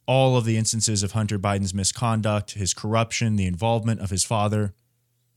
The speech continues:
And it was breaking on, uh, I think it was,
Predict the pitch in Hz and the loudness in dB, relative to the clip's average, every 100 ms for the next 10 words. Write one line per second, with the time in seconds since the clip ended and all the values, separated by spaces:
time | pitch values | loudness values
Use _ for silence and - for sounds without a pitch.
0 | _ _ _ _ - 131 135 127 98 143 | _ _ _ _ 2 2 4 2 2 0
1 | 185 185 147 135 - 120 120 120 117 117 | 0 0 0 0 -2 0 2 2 0 0
2 | 113 - 110 - 196 214 156 113 110 104 | -2 -2 -4 -4 -8 -6 -4 2 2 0